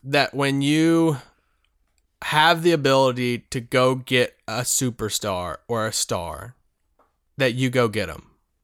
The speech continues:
And I don't wanna say that this is not the same realm because Porzingis isn't on that same level as Kawhi and stuff.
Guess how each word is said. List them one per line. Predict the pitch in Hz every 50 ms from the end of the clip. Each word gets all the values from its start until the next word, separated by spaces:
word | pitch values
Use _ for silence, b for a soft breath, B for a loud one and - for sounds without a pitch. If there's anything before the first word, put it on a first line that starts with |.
| _ _ _ _ _
And | 127 131 127 127 123 120 117 113 107 b b b b _ -
I | 123 131
don't | 139 156 160 147
wanna | 156 160 156 147 135
say | - - 160 147 143
that | 139 143 - - 143
this | 151 156 - -
is | 127 120
not | 135 135 135 139 135
the | - 135
same | - - 143 135 135 131 131 127 -
realm | - 123 123 123 127 127 131 127
because | 123 - - 127 120 113 -
Porzingis | - - 131 123 123 123 127 123 127 123 -
isn't | - 123 127 117 - 120
on | 117 113 120 123
that | 123 113 - -
same | - 127 120 120 117 113
level | 113 117 117 117 123 120
as | 120 117
Kawhi | - - - 110 110 110 110 117 120
and | 120 120
stuff. | - - 131 127 131 -